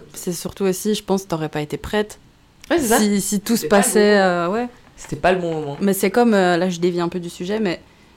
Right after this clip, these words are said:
Speaker 1: tu vois, quand, euh, tu m'as envoyé un message l'année passée,
Speaker 2: Ouais.
Speaker 1: Ben, moi, ça faisait hyper longtemps que je disais, « Je veux reprendre la danse, je veux reprendre la danse, je veux reprendre la danse. » Et j'étais là en mode, « Mais j'ai pas envie de refaire des cours qui, machin, nanani. » Enfin, vraiment, j'ai fait ça pendant dix ans. À un moment, c'est bon.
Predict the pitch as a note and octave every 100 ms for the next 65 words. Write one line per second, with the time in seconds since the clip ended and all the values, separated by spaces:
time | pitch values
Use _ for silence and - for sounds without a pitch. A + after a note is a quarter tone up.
0 | - F#3+ G3 A3+ A3+ G3 F3+ E3+ E3 E3
1 | E3 F#3 F3+ F3 F3 E3+ E3+ E3+ F3 E3+
2 | E3 - E3 E3+ E3+ D#3+ - G3+ E4 -
3 | - - C#3+ C#3 - _ - G3+ G3 G3+
4 | A3 C4 G#3 F3+ F#3 - - D4 C4+ A#3+
5 | G#3+ B3 A3+ G3+ - F#3+ A3 G3 G3 E3
6 | D#3 A3 A#3 G3+ F3+ - E3 E3+ G3 G3+
7 | F3 E3 E3 D#3+ F#3+ - F#3+ - - -
8 | - - - G3+ G3 G3 F#3 F#3 A#3+ A#3
9 | G#3+ G#3 G3 G3 F#3+ F#3+ A3+ A3 A3 -
10 | G#3+ G#3+ F3 F3+ G#3+ A3 A3 F3+ F#3+ G3
11 | D3+ F#3 F3 E3+ F#3 G3 F3+ E3 E3+ F#3+
12 | F3+ E3+ E3+ F3 F#3+ F#3+ E3 E3 F#3+ E3+
13 | E3 G#3+